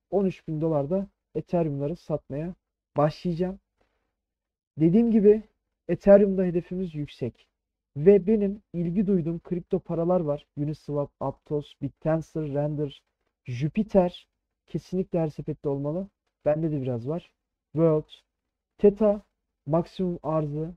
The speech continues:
yüzde yüz olduğu için ve projesi güzel. Akash,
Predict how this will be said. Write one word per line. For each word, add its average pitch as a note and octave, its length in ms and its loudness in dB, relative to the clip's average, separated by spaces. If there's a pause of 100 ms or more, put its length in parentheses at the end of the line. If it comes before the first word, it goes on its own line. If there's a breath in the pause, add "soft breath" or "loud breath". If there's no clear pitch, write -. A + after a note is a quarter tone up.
(100)
yüzde C#3+ 280 -2
yüz D#3+ 180 0
olduğu D#3 240 -2
için D3 220 -8
ve C3+ 80 -6
projesi C#3+ 480 -8
güzel. A#2+ 260 -8 (420)
Akash, - 580 0